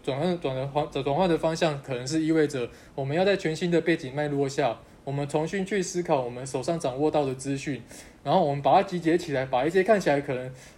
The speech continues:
看起来似乎是毫不相关的领域，呃，我们把它重新做组合、做发挥，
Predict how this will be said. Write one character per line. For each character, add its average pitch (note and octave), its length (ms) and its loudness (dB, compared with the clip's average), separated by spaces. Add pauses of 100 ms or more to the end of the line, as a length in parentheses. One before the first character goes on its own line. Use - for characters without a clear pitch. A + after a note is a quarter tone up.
(120)
看 A#3 200 0
起 G3 140 -2
来 D#3 240 4
似 - 260 -2
乎 G#3 100 2
是 G3+ 200 0
毫 D#3+ 140 2
不 E3+ 140 0
相 F#3 180 2
关 F3+ 220 2
的 D3+ 140 4
领 B2+ 200 -6
域， D3 280 -2 (340)
呃， C#3 160 -2
我 C3 160 -4
们 C#3 160 -4
把 C3+ 160 4
它 F3 80 6
重 D#3+ 160 -4
新 F3 160 -2
做 E3+ 160 0
组 B2+ 220 -6
合、 A#2+ 180 -4
做 D3+ 160 0
发 D3 240 2
挥， C#3+ 240 0